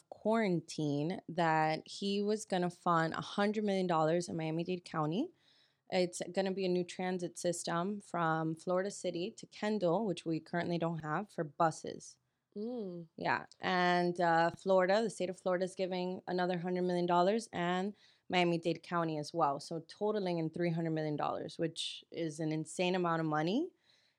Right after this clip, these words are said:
Speaker 1: And, I mean, I'm, I'm hoping it works.
Speaker 2: For buses,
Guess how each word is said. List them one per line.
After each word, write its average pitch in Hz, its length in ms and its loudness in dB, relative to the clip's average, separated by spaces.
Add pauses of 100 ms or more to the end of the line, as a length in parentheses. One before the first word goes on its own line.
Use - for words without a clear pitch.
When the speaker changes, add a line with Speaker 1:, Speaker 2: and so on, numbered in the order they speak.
(140)
Speaker 1:
And, 160 560 -2 (300)
I 180 100 0
mean, 175 320 2 (200)
I'm, 165 220 2
I'm 160 160 0
hoping 196 440 0
it 165 60 -6
works. 160 580 -2 (360)
Speaker 2:
For 220 140 2
buses, 196 680 2